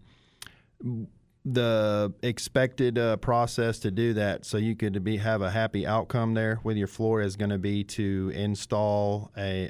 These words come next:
unfinished hardwood floor in the areas you're wanting to expand it into, and then sand and refinish all of your hardwoods,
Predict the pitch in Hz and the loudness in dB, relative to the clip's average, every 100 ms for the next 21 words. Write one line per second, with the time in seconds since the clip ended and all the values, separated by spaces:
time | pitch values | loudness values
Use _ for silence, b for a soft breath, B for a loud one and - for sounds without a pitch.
0 | - 101 104 - 110 107 - - 107 101 | -4 -2 -2 0 -2 -2 -2 -2 0 0
1 | 101 - - 104 101 98 98 80 101 101 | -2 -4 -4 0 0 0 0 0 0 0
2 | 101 98 98 95 98 95 104 - - 104 | 0 0 0 0 0 -2 -4 -4 -2 0
3 | 104 98 101 101 - 104 101 - 92 95 | 0 2 0 0 0 0 0 -2 -2 0
4 | 92 - - 208 208 208 196 196 101 101 | 0 -2 -2 0 2 2 2 2 0 0
5 | 104 101 95 - - 104 104 104 101 98 | 0 0 0 -4 0 2 4 2 2 0
6 | 101 101 92 95 92 87 85 | 2 2 2 0 0 -2 -6